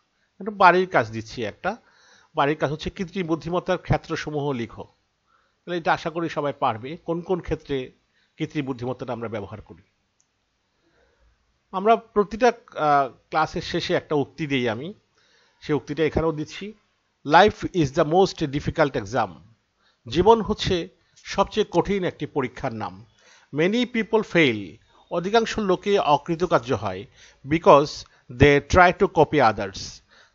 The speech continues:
তারা অন্যজনকে ফলো করে, কপি করে, নকল করে। হ্যাঁ, "not realizing that।"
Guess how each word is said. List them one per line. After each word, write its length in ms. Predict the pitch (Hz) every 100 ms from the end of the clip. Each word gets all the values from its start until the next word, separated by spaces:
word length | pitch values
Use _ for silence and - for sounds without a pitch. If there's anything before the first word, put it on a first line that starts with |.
| -
তারা 400 | 156 151 139 - _
অন্যজনকে 720 | 170 165 175 175 165 160 -
ফলো 300 | 151 143 131
করে, 280 | 120 113 104 -
কপি 240 | 160 175
করে, 400 | 151 117 90 120 _ 151
নকল 360 | 156 151 143
করে। 320 | 120 95 87 107 _ _ _
হ্যাঁ, 220 | 190 214 117 _ - - 143
"not 340 | 175 202 - 156 -
realizing 760 | 131 147 156 165 175 156 165 107
that।" 360 | 135 101 -